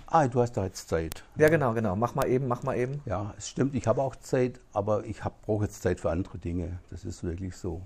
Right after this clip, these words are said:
Speaker 1: Solche Sachen, das macht riesig Spaß. Sich hinsetzen, zeichnen, was malen, was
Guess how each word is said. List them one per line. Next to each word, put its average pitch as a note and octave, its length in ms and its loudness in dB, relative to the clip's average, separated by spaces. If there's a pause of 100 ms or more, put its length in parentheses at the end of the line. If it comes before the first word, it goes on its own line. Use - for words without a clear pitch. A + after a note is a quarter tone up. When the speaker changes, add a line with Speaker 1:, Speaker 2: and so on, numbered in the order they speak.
(840)
Speaker 1:
Solche D#2+ 320 -4
Sachen, G2 320 -4
das C#2+ 160 -8
macht - 300 -10
riesig G2 320 -4
Spaß. F#2 400 -6
Sich E2 120 -8
hinsetzen, G2+ 640 -4
zeichnen, F2+ 680 -6 (540)
was - 180 -8
malen, F#2+ 480 0
was - 300 -12